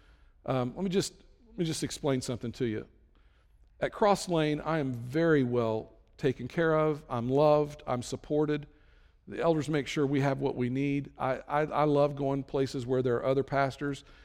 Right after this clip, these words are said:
and I brag on you and tell other places, you know, how good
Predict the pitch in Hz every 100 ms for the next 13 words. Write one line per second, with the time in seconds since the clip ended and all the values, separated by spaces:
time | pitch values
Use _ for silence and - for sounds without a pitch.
0 | - 117 151 135 123 131 147 151 151 147
1 | 147 143 139 117 160 151 147 - 139 147
2 | 139 - _ _ - 143 139 143 131 -
3 | 139 127 127 127 127 139 139